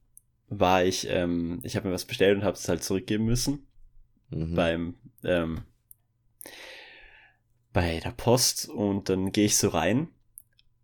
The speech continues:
Speaker 1: und, ähm, dann seh ich schon so zwei Typen, die halt vor dem Post ab, vor der, vor der, bei der,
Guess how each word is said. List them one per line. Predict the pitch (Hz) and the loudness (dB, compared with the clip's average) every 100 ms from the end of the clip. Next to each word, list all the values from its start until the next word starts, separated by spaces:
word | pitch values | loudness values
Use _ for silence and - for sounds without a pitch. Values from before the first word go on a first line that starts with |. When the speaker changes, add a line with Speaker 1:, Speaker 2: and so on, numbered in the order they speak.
| _ - | _ -2
Speaker 1:
und, | 104 98 98 98 98 - | 0 0 0 -2 -4 -4
ähm, | - 90 90 87 - - | -4 -4 -4 -6 -10 -4
dann | 95 | -4
seh | - 104 | 2 4
ich | 117 | 4
schon | - 107 | 2 0
so | - | -2
zwei | - 98 92 | 2 4 4
Typen, | - 113 - 113 101 - _ _ _ _ _ - | 2 0 0 -2 -2 -6 _ _ _ _ _ 0
die | 95 | 4
halt | 95 | 4
vor | - - 92 104 | 2 2 4 4
dem | 98 | 2
Post | - 95 - - - - _ - | 0 0 0 -2 -6 -18 _ -2
ab, | 95 - _ _ _ _ _ _ _ _ - | -2 -2 _ _ _ _ _ _ _ _ -2
vor | - 98 | 2 2
der, | |
vor | - - - 104 | 0 -4 4 4
der, | 104 | 6
bei | 95 | 6
der, | 95 - | 6 4